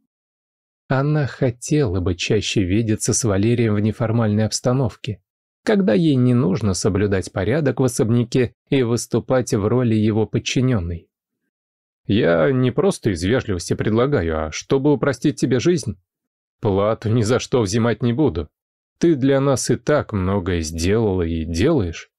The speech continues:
Соглашайся, ты ведь живешь одна, а здесь с Савой скучать не придется». Вскоре Света стала неотъемлемой частью их жизни. Втроем они ездили в торговые центры развлекаться,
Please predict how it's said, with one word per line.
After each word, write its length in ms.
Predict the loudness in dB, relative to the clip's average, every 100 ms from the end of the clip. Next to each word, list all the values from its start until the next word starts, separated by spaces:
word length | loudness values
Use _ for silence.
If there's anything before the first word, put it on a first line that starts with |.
| _ _ -6
Соглашайся, 800 | 0 2 2 0 -2 -2 -8 _ _ _ -2
ты 120 | 0
ведь 220 | 2 -2
живешь 400 | 0 0 0 0
одна, 340 | -2 0 -4 -6 _ _ _ -4
а 180 | -2 0
здесь 360 | 0 2 0
с 80 | 0
Савой 300 | 0 2 0
скучать 480 | -2 -4 0 0 0
не 80 | -2
придется». 720 | -4 -2 -2 -2 -6 -10 -14 _ _ _ _ _ _ _ _ _ _ _ _
Вскоре 580 | -10 -6 -2 0 -2 -8 _ _ _ _
Света 640 | -4 0 2 0 0 -2 -2
стала 440 | -4 0 2 2
неотъемлемой 920 | 2 2 0 0 0 0 0 0 -2
частью 540 | -2 0 0 -2 -2 0
их 100 | 0
жизни. 540 | -2 -4 -6 -12 -14 _ _ _ _ _ _ _
Втроем 560 | -6 -2 -2 -2 -2 -2
они 240 | -2 0
ездили 340 | 0 0 0 0
в 80 |
торговые 540 | -2 -4 -2 -2 -2 -4
центры 520 | -2 -2 -2 0 0
развлекаться, 840 | 0 0 -2 0 -4 -4 -4 -4